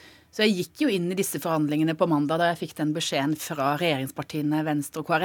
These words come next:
F, med liten tro på at vi skulle få gjennomslag. Men de kom oss i møte på viktige områder. Men det gjenstår jo det som er det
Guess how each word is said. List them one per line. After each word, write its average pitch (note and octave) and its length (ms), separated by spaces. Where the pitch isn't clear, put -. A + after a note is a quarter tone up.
F, - 160
med F#3 260
liten D#3 480
tro D3 160
på C#3 140
at D3 100
vi D#3 80
skulle D3+ 300
få - 80
gjennomslag. F#3+ 500
Men B3+ 100
de D4+ 60
kom E3+ 260
oss E3 140
i G#3 40
møte E3+ 560
på B3 200
viktige A3 320
områder. C3 360
Men E3 180
det D#3+ 120
gjenstår D3 340
jo - 20
det E3+ 160
som - 140
er - 60
det C#3+ 200